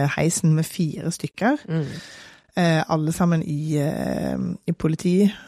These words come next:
Speaker 1: eller vaktuniform. Eh, og så spør han, hva var lotterinummeret i går? Eh, etter at han har sett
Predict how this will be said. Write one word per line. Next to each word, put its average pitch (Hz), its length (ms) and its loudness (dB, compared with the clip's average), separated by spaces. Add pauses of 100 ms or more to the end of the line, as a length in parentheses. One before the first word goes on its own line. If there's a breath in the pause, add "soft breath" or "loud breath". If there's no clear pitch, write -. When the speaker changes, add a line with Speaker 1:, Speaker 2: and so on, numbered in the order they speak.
(120)
Speaker 1:
eller 156 200 -2
vaktuniform. 202 800 0 (160)
Eh, 156 760 2
og 175 100 2
så - 140 -6
spør 165 280 2 (100)
han, 156 180 2 (120)
hva 160 160 4
var 156 220 4
lotterinummeret 147 1000 0
i 147 40 -2
går? - 300 -2 (680 soft breath)
Eh, - 300 -4 (320)
etter - 280 -2
at 147 80 -8
han 151 100 -2
har 160 60 -4
sett - 440 -8